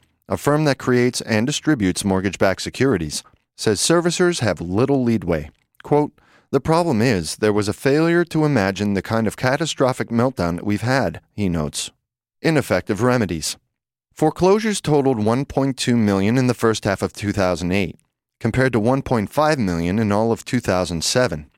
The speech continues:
Some experts predict close to three million in two thousand nine.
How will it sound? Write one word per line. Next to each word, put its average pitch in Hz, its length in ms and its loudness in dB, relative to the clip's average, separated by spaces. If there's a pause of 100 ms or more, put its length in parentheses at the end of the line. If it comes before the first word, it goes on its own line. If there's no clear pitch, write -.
(600)
Some 110 280 2
experts 131 400 0
predict 135 400 0
close 110 300 0
to 98 100 -2
three 127 300 0
million 131 400 2
in 92 100 -2
two 113 180 -2
thousand 87 420 0
nine. 92 400 -2